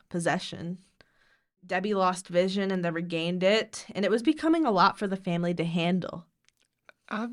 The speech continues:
Speaker 2: well,
Speaker 1: Yeah.
Speaker 2: for sure it would.
Speaker 1: They were reasonably, like, I would be scared of
Speaker 2: Yeah.
Speaker 1: these things. You don't know what's going on.
Speaker 2: No.
Speaker 1: This kid's a kid, like, little.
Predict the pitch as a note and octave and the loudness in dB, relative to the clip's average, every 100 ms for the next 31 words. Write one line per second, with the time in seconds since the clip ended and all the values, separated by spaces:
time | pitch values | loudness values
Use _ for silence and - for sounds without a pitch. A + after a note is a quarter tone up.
0 | A3+ G#3+ B3 A3+ F#3 F3+ E3 B3+ - E4+ | -10 -2 2 2 2 -2 -2 -2 0 0
1 | A4 C#4+ A3+ F#3 E3+ F#3+ G#3+ - G3 A#3+ | 2 2 2 -2 -2 -6 -8 0 2 4
2 | C#4+ B3 F3+ F3+ G#3 A3 G#3+ G3+ G3+ G3+ | 4 2 -2 -4 -2 -2 -4 -2 -2 0
3 | G3 D#3+ D3+ - - _ _ _ - F3 | -2 -2 -4 -6 -16 _ _ _ -4 2
4 | A3 F#3+ E3+ E3 - - D#3 D#3+ C4 D#4+ | 2 0 -4 -8 -10 -8 -6 -2 2 4
5 | D5 B4+ A#3 F#3+ E3+ F3+ F3 G#3+ A#3 F#3 | 4 6 4 4 -2 -6 -8 -6 -4 -4
6 | D#3+ E3 E3+ E3+ E3+ E3+ D#4 F4 F3+ E3 | -6 -8 -8 -8 -6 -6 -2 0 0 -4
7 | - G#3 G#3 - G3+ F#3+ F3+ - - F3 | -8 -8 -8 -8 -6 -6 -10 -14 -16 -6
8 | A#3 F3 D#3 E3+ _ _ _ _ - E3 | -2 -2 -6 -16 _ _ _ _ -10 -8
9 | D#3+ - E3+ G3+ F3 D#3+ F3+ | -8 -10 -4 -2 -2 -4 -8